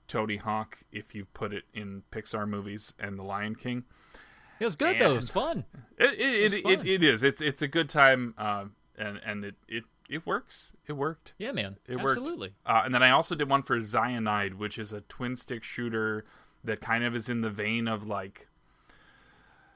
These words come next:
Speaker 1: Sylphied for the Sega C D,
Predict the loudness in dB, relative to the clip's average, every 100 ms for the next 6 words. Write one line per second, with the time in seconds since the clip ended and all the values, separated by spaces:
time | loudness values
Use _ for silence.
0 | _ -12 -8 -4 -4 -4 -6 -4 -4 -2
1 | -2 -2 -4 -6 -4 -8 -8 -8 -8 -8
2 | -8